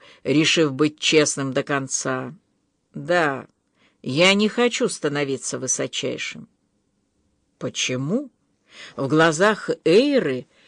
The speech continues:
впервые промелькнуло любопытство. «Насколько я поняла, на запретных островах ты был старший гончий. Наверняка уже привык к власти и повиновению подчинённых.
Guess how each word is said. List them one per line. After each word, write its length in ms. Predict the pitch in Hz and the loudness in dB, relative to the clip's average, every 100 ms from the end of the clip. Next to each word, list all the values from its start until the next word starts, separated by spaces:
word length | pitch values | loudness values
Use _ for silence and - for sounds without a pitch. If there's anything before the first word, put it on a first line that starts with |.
| _ | _
впервые 640 | - - 170 160 143 208 240 | -20 2 6 6 6 4 4
промелькнуло 760 | 226 202 196 185 185 208 240 | 4 2 2 -2 0 2 4
любопытство. 960 | 233 226 254 262 302 247 - - 123 - _ _ _ _ | 4 4 0 0 -2 -2 -6 -10 -12 -14 _ _ _ _
«Насколько 500 | 139 156 - 180 160 | 0 0 4 2 2
я 260 | 160 156 147 | 2 4 2
поняла, 540 | 160 160 180 202 226 | 0 -2 0 2 0
на 140 | 180 156 | 0 2
запретных 680 | 156 254 160 214 208 165 165 | 2 2 4 2 2 -2 -2
островах 680 | 151 - 151 139 147 151 | -2 0 2 4 2 0
ты 160 | - 165 | 0 2
был 200 | 143 156 | 4 2
старший 560 | 156 - 170 160 - 190 | 0 2 2 2 -2 -2
гончий. 640 | 247 311 208 - - - _ _ - - | 0 -2 -2 -6 -10 -14 _ _ -20 -10
Наверняка 680 | 139 156 160 156 151 185 240 | 0 4 6 4 0 4 4
уже 240 | 247 202 | 4 2
привык 500 | 160 160 151 143 190 - | 2 2 2 4 2 0
к 80 | - | -4
власти 640 | 135 151 143 139 - - | 2 6 4 2 -4 -2
и 140 | 190 175 | 0 0
повиновению 840 | - 156 151 147 143 143 139 151 | 2 2 2 2 0 0 -2 -4
подчинённых. 960 | - 165 - 175 214 285 156 127 - | -4 -6 -2 0 0 0 -2 -6 -12